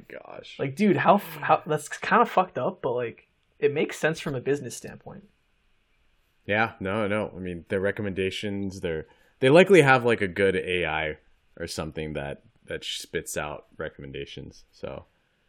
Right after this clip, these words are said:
Speaker 2: Yeah,
Speaker 1: um,
Speaker 2: I hope so, man. I hope so.
Speaker 1: I could see
Speaker 2: I
Speaker 1: it.
Speaker 2: mean, this
Speaker 1: I
Speaker 2: is
Speaker 1: could
Speaker 2: something
Speaker 1: see it.
Speaker 2: that's very near and dear to a lot of people's, um, hearts. So it's good that they're, they're trying to make advances, get things right, you know?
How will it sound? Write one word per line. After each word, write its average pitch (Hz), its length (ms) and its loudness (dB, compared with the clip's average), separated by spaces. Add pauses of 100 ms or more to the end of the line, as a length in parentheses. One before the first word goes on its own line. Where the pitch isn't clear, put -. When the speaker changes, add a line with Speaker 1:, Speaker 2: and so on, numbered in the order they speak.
(440)
Speaker 2:
Yeah, 135 160 -10
Speaker 1:
um, - 120 -10
Speaker 2:
I - 40 -16
hope 151 180 -2
so, 127 140 -8
man. 117 240 -14 (160)
I 135 80 -12
hope 147 160 -2
so. 113 80 -8
Speaker 1:
I 113 40 -8
could - 120 -12
see 139 100 -10
Speaker 2:
I 143 40 -4
Speaker 1:
it. 135 40 -4
Speaker 2:
mean, 135 320 -8
this 143 120 -10
Speaker 1:
I - 40 -6
Speaker 2:
is 170 60 -8
Speaker 1:
could - 40 -8
Speaker 2:
something 180 220 -2
Speaker 1:
see - 0 -
it. - 40 0
Speaker 2:
that's 143 120 0
very 143 240 4
near 139 260 0
and 131 140 -4
dear 127 220 -6
to 127 160 -12
a 123 40 -6
lot 123 120 -4
of 120 80 -8
people's, 120 720 -10
um, 113 340 -18 (960)
hearts. - 680 2 (320)
So 127 480 -6 (1000)
it's - 80 -20
good 165 180 -2
that 143 100 2
they're, 127 240 0
they're 123 120 -6
trying 131 240 -8
to 120 240 -8
make 120 180 -10
advances, - 720 -18
get - 120 -14
things - 220 -18
right, - 220 -18 (200)
you - 80 -20
know? - 80 -20